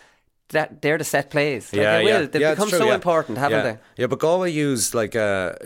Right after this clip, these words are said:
Speaker 2: Galway use a very traditional, uh, kind of tactic from, for, for goal kicks, and I haven't seen them. I, I s-,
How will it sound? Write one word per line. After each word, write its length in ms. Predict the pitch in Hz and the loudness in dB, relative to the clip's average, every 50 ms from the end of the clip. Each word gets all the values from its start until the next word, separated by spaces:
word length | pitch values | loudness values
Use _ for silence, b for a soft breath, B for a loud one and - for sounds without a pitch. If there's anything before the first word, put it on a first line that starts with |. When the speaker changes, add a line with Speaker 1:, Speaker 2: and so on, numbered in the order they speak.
| 107 - | -10 -6
Speaker 2:
Galway 300 | - 135 143 156 160 160 | -2 -2 0 0 0 -2
use 140 | 156 143 120 | -2 -2 -2
a 60 | 113 | -2
very 340 | 90 120 120 117 113 110 104 | -2 0 0 0 0 -2 -4
traditional, 840 | - - - 101 110 110 - - - 107 104 98 90 90 87 80 - | -6 -8 -6 -4 -4 -2 -4 -4 -6 -6 -4 -4 -4 -4 -4 -6 -4
uh, 480 | - 95 95 92 92 90 85 85 87 87 | -2 -2 0 0 0 0 0 -2 -2 -4
kind 280 | - - 104 98 90 | -6 -6 -6 -4 -4
of 80 | 87 87 | -6 -6
tactic 400 | - 104 110 - - 98 - - | -4 -4 -4 -4 -6 -8 -10 -8
from, 380 | - - 95 90 87 85 80 - - | -6 -4 -4 -4 -4 -6 -10 -10 -8
for, 200 | - 104 95 90 | -4 -4 -4 -4
for 180 | - - 101 92 | -4 -6 -4 -2
goal 180 | 104 101 104 | -2 -2 -4
kicks, 220 | 101 - 95 - - | -4 -6 -8 -6 -4
and 100 | 95 95 | -4 -2
I 60 | 98 | -2
haven't 260 | 98 123 131 135 135 | -2 -2 -2 -4 -4
seen 160 | - 120 123 | -6 -6 -6
them. 120 | 107 95 82 - | -6 -6 -6 -4
I, 280 | - 110 107 78 92 | -4 -4 -4 -2 -4
I 20 | 107 | -4
s-, 160 | 104 - - | -4 -6 -8